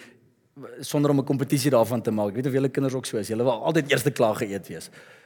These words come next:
"Papa, ek het my bord voor Loa geëet." "Ja, maar sy is twee jaar jonger as jy."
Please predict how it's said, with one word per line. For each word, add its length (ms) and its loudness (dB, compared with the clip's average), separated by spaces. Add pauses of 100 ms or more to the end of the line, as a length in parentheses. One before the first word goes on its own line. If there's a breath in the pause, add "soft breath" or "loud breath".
(100 loud breath)
"Papa, 360 10
ek 80 2
het 100 0
my 140 4
bord 240 4
voor 200 2
Loa 240 8
geëet." 300 0
"Ja, 140 -2
maar 180 2
sy 140 -4
is 160 -6
twee 180 2
jaar 120 6
jonger 280 4
as 120 2
jy." 420 -2